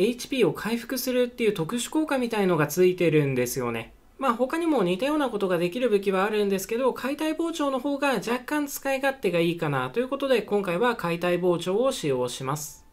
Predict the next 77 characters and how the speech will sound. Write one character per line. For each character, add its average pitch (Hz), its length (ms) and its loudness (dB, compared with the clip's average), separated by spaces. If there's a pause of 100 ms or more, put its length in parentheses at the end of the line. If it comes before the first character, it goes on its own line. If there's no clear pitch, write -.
で、 254 240 6
こ 254 160 0
の 302 180 2
攻 302 240 0
撃 320 300 0
命 294 260 2
中 320 240 2
時 220 180 2
わ 190 160 4
ず 226 120 -4
か 196 100 0
に 226 160 4
エ 214 80 4
イ 196 100 4
チ - 120 -10
ピ 220 180 -2
ー - 20 6
を 160 60 2
回 175 220 0
復 180 240 0
っ 180 60 4
て 180 120 0
あ 156 80 2
る 156 140 2
ん 139 40 -2
で 123 80 0
す 117 80 -6
け 165 120 -4
ど、 208 160 0
こ 262 100 -2
れ 302 60 0
は 294 120 2
実 233 140 2
際 294 240 -2
に 294 220 0
解 262 260 -4
体 269 200 4
包 277 200 2
丁 226 220 2
で 262 160 6
攻 220 260 0
撃 233 240 2
を 233 80 6
す 233 160 2
る 240 120 4
か、 254 220 2
解 262 240 -2
体 277 200 2
包 285 180 0
丁 240 180 0
に 208 160 2
つ 220 160 -2
い 233 100 2
て 226 120 2
る 240 140 6
戦 285 280 -2
技 240 120 -2
で 277 160 2
攻 185 240 2
撃 185 260 2
を 175 80 2
し 170 120 -6
た 180 120 0
場 180 140 0
合 262 160 0
に 262 300 0
エ 214 100 2
イ 208 80 -2
チ - 100 -10
ピ 214 120 0
ー 202 40 2
が 247 160 0
回 160 200 -2
復 139 180 -6
し 139 140 -6
ま 123 120 -4
す。 - 260 -12